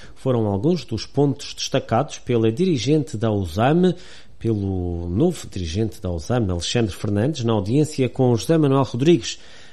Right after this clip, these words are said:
A União dos Sindicatos defende também um aumento imediato de noventa euros no salário de todos os trabalhadores, nos setores público e privado,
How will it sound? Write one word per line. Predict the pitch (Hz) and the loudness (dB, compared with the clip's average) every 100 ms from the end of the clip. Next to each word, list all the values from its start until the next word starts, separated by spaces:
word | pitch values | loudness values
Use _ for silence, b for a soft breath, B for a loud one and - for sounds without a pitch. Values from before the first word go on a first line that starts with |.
| - | -4
A | 104 | -2
União | 107 104 101 | 0 0 -2
dos | 95 | -4
Sindicatos | - 95 - 104 - 110 - | -6 -6 -4 -6 -4 -6 -6
defende | - - 120 104 | -6 -2 0 0
também | - 127 117 113 | 0 2 4 4
um | 120 | 4
aumento | 131 120 120 - | 4 2 0 2
imediato | 127 107 117 160 180 - 113 | 2 2 2 2 0 -4 -4
de | 98 107 | 0 0
noventa | 104 110 139 185 147 | 2 2 2 2 0
euros | 107 98 147 185 139 | 0 0 -2 -4 -2
no | 127 | -4
salário | - 117 113 113 | -2 0 2 0
de | 101 | -2
todos | - 190 196 127 | -2 2 2 0
os | - | -6
trabalhadores, | 92 85 82 120 165 - B B B B - | -6 -4 -4 0 0 0 B B B B -8
nos | - | -4
setores | 107 - 92 | -4 -4 -8
público | - 127 160 139 - | -4 -2 0 -2 -4
e | 101 | -4
privado, | 127 135 131 143 147 | 0 2 4 4 2